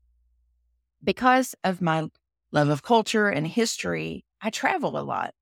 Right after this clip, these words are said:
My kids growing up were, I was a single mom for fifteen years and had three children. And we were, of course, broke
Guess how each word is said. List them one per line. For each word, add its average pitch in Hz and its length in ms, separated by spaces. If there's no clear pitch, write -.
My 175 120
kids 196 500
growing 160 340
up 175 200
were, 151 600
I 143 120
was 160 160
a 160 100
single 160 220
mom 147 280
for 139 120
fifteen 156 460
years 165 540
and 151 280
had 151 220
three 165 480
children. 165 520
And 151 200
we 151 80
were, 160 220
of - 120
course, 165 320
broke 147 400